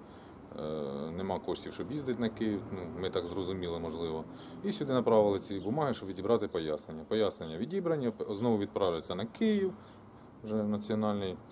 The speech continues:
національну нашу поліцію, яка нічого не робить, що людина їздить, їздить, б'є пороги вже всі інстанції. І військові ці, госпіталі, і все, і вс-, ну, кругом, кругом б'ється, толку ніде не можна добитися.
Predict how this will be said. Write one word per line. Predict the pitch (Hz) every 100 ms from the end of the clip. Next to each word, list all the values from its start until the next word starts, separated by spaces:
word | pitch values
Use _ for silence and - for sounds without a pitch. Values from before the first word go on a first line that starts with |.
| -
національну | 107 123 120 113 110
нашу | 104 104
поліцію, | - 113 110 104 - 101
яка | 92 98
нічого | 95 - 98
не | 95
робить, | 90 85 82
що | 98
людина | 95 95 92
їздить, | 92 85 87
їздить, | 92 87 90 - - - 82
б'є | 98
пороги | 92 104 117 95
вже | 87 90
всі | - 95 85 - -
інстанції. | 87 82 87 82 - 80 - - - - - -
І | - 87 87 87 78 76 73 80
військові | - - 143 120
ці, | 110 - 104 98
госпіталі, | 90 110 110 101 101 92 90 90
і |
все, | 90 - 90 87 85 85 82 82
і | 92
вс-, | 85 -
ну, | 110 151 139 110
кругом, | 147 160 151 107
кругом | 120 131 123
б'ється, | 107 170 - 110
толку | 123 135 120
ніде | 110 107 120
не | 117
можна | 110 104
добитися. | 101 95 85 -